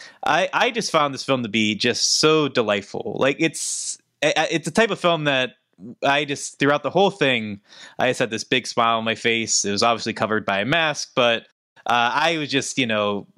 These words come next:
eh, delighted throughout this whole thing, because it seems like Anderson at this point is becoming even more in tune with his cinematic language, his sense of style, and just his sense of self as a filmmaker at this point. And obviously, you know, like, this hyper stylized style, as we mentioned, is getting very,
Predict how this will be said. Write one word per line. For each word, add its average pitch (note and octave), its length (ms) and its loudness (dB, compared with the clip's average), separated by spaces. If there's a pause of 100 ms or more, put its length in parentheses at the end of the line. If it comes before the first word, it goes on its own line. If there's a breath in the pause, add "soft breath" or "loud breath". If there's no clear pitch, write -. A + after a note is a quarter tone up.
(320)
eh, A#2+ 180 2 (140)
delighted D3+ 460 2
throughout A#2+ 240 0
this A2 140 -10
whole A#2+ 180 0
thing, A2 340 -2
because A#2 720 -2 (480 loud breath)
it C3 220 0
seems A3+ 280 2
like E3 300 2
Anderson D3 400 2
at A#2+ 80 -2
this B2+ 140 -4
point B2+ 340 2
is G#2+ 140 -8
becoming B2 340 -2
even C3+ 300 -2
more B2+ 240 2
in G#2+ 100 -4
tune A2 580 0
with A2 160 0
his G#2+ 200 0
cinematic A#2 420 0
language, G#2 540 0
his G#2 200 -2
sense G#2 220 -2
of G2+ 80 -2
style, G#2 400 0
and G#2 100 -6
just A2 220 -2
his G#2+ 160 0
sense A#2+ 220 -2
of G#2 80 -6
self G#2+ 360 0
as F#2+ 120 -4
a F#2+ 40 -4
filmmaker G#2+ 520 -2
at F2+ 80 -10
this G2 160 -6
point. G2 500 -2 (500 loud breath)
And D3 240 2
obviously, D3+ 460 2
you B2 160 0
know, A#2+ 160 2
like, A2 160 0
this - 160 -6
hyper B2 220 -2
stylized A2 460 -2
style, F3+ 360 4
as B2+ 100 -8
we B2+ 60 -4
mentioned, C3 500 -2
is A2+ 140 0
getting A2 300 0
very, G2+ 520 0